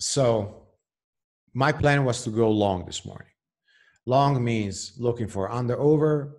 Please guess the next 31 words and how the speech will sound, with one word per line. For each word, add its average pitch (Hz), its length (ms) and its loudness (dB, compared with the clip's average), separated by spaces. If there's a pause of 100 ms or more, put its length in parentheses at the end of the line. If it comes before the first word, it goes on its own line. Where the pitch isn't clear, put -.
(120)
looking 120 380 -2
for 113 400 0
that, 101 440 -4 (220)
uh, 92 320 -10
curl 113 340 -2
up 104 160 -2
with 101 120 -8
the 95 60 -6
one 95 140 -6
minute 90 220 -8
J 82 160 -12
lines. 82 280 -20 (840)
The 110 60 -4
only 143 180 2
thing 135 220 0
I 123 80 2
said, 113 260 -4
be 113 100 2
aware 117 340 2
that 101 200 -4
this 95 220 -8
three 127 200 -2
zero 113 200 -4
four, 123 240 -4
three 113 160 -4
zero 95 160 -6
five 127 420 -6
can 104 160 -8
act 107 260 -8
as 92 180 -8
resistance. 85 600 -12